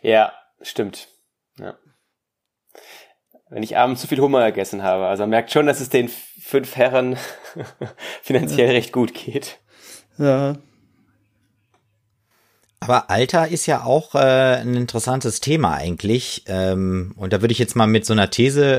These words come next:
Speaker 3: äh, starten, dass dieses Experiment, was die gleich vorschlagen, nur funktioniert, weil wir sozusagen auch mit diesem Schwarz-Weiß-Film doch eine etwas Entfremdung haben und deshalb Alter nicht so gut einschätzen können, oder?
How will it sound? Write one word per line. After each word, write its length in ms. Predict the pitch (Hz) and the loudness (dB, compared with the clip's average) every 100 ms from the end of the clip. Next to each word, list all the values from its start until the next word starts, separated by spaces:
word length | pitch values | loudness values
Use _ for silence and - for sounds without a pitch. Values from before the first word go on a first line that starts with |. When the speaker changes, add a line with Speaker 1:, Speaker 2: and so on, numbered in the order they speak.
| 120 | 2
Speaker 3:
äh, 40 | 120 | 0
starten, 500 | - 123 127 - 127 | 2 2 2 0 -2
dass 160 | 110 | -2
dieses 260 | - 113 104 | -2 -4 -4
Experiment, 840 | - - - 120 143 151 123 - | -4 -2 2 2 2 -2 -4 -4
was 160 | 104 101 | -4 -2
die 100 | 110 | 0
gleich 220 | 107 104 | 0 0
vorschlagen, 760 | - 143 190 - 80 80 82 80 _ _ _ _ _ _ | 2 2 2 0 -2 -2 -6 -8 _ _ _ _ _ _
nur 240 | 87 107 180 | 0 2 2
funktioniert, 680 | 156 160 - 123 131 131 | 2 0 0 2 4 2
weil 200 | 95 113 | 2 2
wir 140 | 127 123 | 2 2
sozusagen 460 | 110 107 101 101 | 0 -4 0 0
auch 420 | 90 107 107 - _ _ _ _ _ _ _ | 0 0 0 -2 _ _ _ _ _ _ _
mit 160 | 104 | -2
diesem 220 | 107 101 92 | 0 0 0
Schwarz-Weiß-Film 1300 | - 90 - - 82 110 147 - - 143 151 147 113 | 0 -2 -2 -4 -2 0 0 -4 0 4 4 2 0
doch 120 | 117 | 2
eine 220 | 123 107 | 2 2
etwas 380 | 101 - 104 - | 0 0 0 -2
Entfremdung 760 | 104 101 - 131 185 95 76 | -4 -4 2 4 4 2 0
haben 280 | 82 82 87 | -2 -2 -2
und 120 | 87 | -4
deshalb 380 | 101 - 98 - | -4 0 0 0
Alter 280 | 113 110 117 | 0 2 2
nicht 140 | 98 | 0
so 100 | - | -2
gut 120 | 98 98 | -2 0
einschätzen 480 | 151 190 - - 64 | 0 0 -2 -4 -6
können, 300 | 80 76 92 | -8 -8 -4
oder? 340 | 92 139 214 | -2 -2 -4